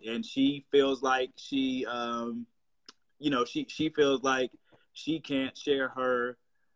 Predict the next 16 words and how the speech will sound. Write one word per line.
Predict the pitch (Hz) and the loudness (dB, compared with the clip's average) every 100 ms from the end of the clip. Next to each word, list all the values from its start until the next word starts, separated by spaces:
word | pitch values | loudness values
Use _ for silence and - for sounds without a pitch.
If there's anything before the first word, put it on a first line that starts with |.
| _ _ | _ _
personal | 165 151 - 131 123 120 117 - _ _ _ _ _ | 0 0 0 -6 -4 -6 -8 -16 _ _ _ _ _
thoughts | - 156 127 - - | -2 -2 -2 -8 -6
and, | 127 120 | -4 -2
and | 117 113 | -4 -4
opinions | - 226 180 127 120 | 0 -2 0 -4 -4
on | 123 120 | -6 -4
Facebook | 143 190 139 147 | 0 -2 2 0
because | - - 139 | 0 0 0
she'll | - 165 | 2 0
lose | 147 147 139 | 0 0 -2
friends. | - - 120 90 _ _ _ _ | -2 -4 -4 -8 _ _ _ _
Uh, | 131 135 131 123 117 | -2 0 0 -4 -6
because, | 127 131 170 151 143 135 117 | -4 -2 0 0 0 -2 -10
you | 156 196 | -10 -4
know, | 143 123 143 _ - | 0 0 -2 _ -16
uh, | 135 - | -14 -12